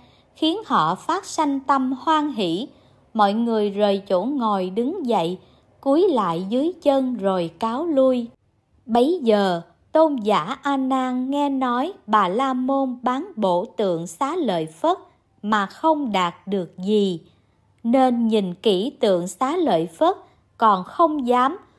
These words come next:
huống nữa là tranh luận. Nghe vậy, tôn giả đi đến Thế Tôn, đem nhân duyên này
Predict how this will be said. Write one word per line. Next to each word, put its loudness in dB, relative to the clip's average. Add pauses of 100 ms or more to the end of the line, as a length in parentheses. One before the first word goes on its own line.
(160)
huống 2
nữa 2
là 2
tranh 0
luận. 2 (680)
Nghe 4
vậy, 0 (380)
tôn 6
giả 0
đi -2
đến -2 (100)
Thế 0 (120)
Tôn, 2 (460)
đem 4
nhân 0
duyên 0
này -2